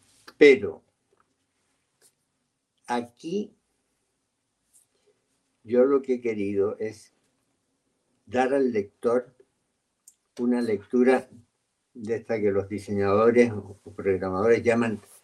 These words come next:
lectura limpia, nada de comillas,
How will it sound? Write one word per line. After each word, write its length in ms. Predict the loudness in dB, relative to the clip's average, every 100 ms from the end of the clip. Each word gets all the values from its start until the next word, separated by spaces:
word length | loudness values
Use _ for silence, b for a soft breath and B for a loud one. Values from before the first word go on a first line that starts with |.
| _ _
lectura 580 | 4 4 2 4 6 6
limpia, 840 | 4 2 2 2 -2 -4 -4 -4
nada 400 | -4 -2 -2 0
de 180 | 0 0
comillas, 960 | 2 0 0 -2 0 -2 -4 -6 -8